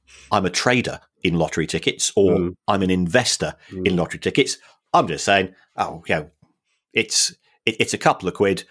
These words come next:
Speaker 1: I don't mind doing it. Some of it goes to good causes." And I know in almost true, sir,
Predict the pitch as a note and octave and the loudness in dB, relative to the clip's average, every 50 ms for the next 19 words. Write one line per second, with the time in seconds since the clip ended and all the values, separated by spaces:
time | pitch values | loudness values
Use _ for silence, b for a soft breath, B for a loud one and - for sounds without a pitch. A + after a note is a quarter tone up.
0 | b b b b b - - C3 - F#2 F#2 F#2+ F#2 E2+ G#2+ G#2 G2 G2 G2 G2+ | b b b b b 2 2 2 2 2 0 0 0 2 2 2 4 4 2 2
1 | F#2+ - - - C#3+ B2 G2 F2+ F2+ - - F#2+ F2+ F2 - E2+ - G2+ F#2 - | 0 0 0 0 0 2 0 -2 -2 0 0 0 0 0 -4 -4 -2 -2 -2 0
2 | - G#2+ G2 F#2+ F#2 F#2 F#2+ F#2 F2 - B B B B B B A2 G#2 G#2 G2+ | 2 2 2 2 2 2 2 0 0 -2 B B B B B B 2 4 4 2
3 | G2 G2+ G2 - - b b b _ _ _ _ _ - G#2+ G#2+ G#2+ A2 A2 A2 | 0 -2 -4 -6 -10 b b b _ _ _ _ _ -2 0 0 2 4 4 4
4 | G2+ F#2+ F#2+ G2 - - G2+ G2+ - - B2+ C3 B2 A2+ G#2 F#2+ F#2+ - - _ | 6 4 4 0 -2 -4 -6 -6 -4 0 0 2 2 2 2 0 0 -2 -6 _
5 | _ _ _ - - G#3 D3+ - - E2+ D#2 | _ _ _ 0 0 0 0 0 -2 -4 -4